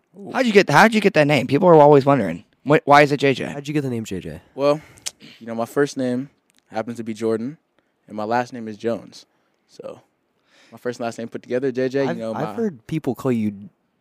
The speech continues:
Speaker 3: J J Jones before.
Speaker 2: That makes
Speaker 3: Teachers,
Speaker 2: sense.
Speaker 3: teachers call you J J Jones.
Speaker 1: 'Cause I think a lot of teachers think, like, it's, like, my first and middle name, maybe, or maybe my name they
Speaker 3: Yeah.
Speaker 1: might think is
Speaker 2: Isn't
Speaker 1: Jones.
Speaker 2: your middle name Deshaun?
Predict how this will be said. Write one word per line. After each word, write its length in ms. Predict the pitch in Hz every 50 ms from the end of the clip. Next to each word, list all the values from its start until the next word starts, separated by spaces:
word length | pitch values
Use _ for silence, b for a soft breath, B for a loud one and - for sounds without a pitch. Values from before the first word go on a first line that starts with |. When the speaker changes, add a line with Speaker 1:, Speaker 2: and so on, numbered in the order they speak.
| _ 123
Speaker 3:
J 200 | 113 120 120 117 104
J 320 | 107 104 95 87 80 - -
Jones 540 | - 104 95 85 76 71 73 - - - -
before. 420 | - 87 - - 85 76 69 76 - -
Speaker 2:
That 120 | 120 113
makes 160 | 113 113 131
Speaker 3:
Teachers, 280 | 151 127 135 131 110 -
Speaker 2:
sense. 140 | - - -
Speaker 3:
teachers 140 | 143 -
call 140 | - - 139
you 120 | 123 113 101
J 140 | 113 110
J 120 | 98 101 98
Jones. 380 | - 92 85 78 71 78 -
Speaker 1:
'Cause 160 | - 139 131 127
I 60 | 123
think 200 | - 156 147 135
a 40 | 123
lot 160 | 123 127 123
of 60 | 117
teachers 360 | - 135 123 - 127 113 -
think, 280 | - 117 113 113 107 -
like, 420 | 87 90 80 - - - - - _ _ _ _ _ - - _ _ _ _ _ _ _ _ _ _ _ _
it's, 140 | _ -
like, 160 | - - - 117
my 220 | 104 98 92 - - _
first 300 | _ - 117 113 - -
and 80 | 110 107
middle 160 | 110 110 123 127
name, 220 | 127 131 131 131
maybe, 420 | 135 135 135 135 139 139 147 139 _ _ _ -
or 60 | 123
maybe 200 | 123 127 127 123
my 160 | 120 113 110
name 280 | 110 110 117 117 113 107
they 120 | 98 107
Speaker 3:
Yeah. 60 | 104 110
Speaker 1:
might 140 | 101 104
think 180 | - 117 104 -
is 120 | 101 110 123
Speaker 2:
Isn't 120 | 156 170
Speaker 1:
Jones. 100 | 165 160
Speaker 2:
your 160 | 165 156 143
middle 240 | 131 123 123 120 127
name 160 | 127 123 117
Deshaun? 560 | 107 110 - - 110 107 113 113 113 117 123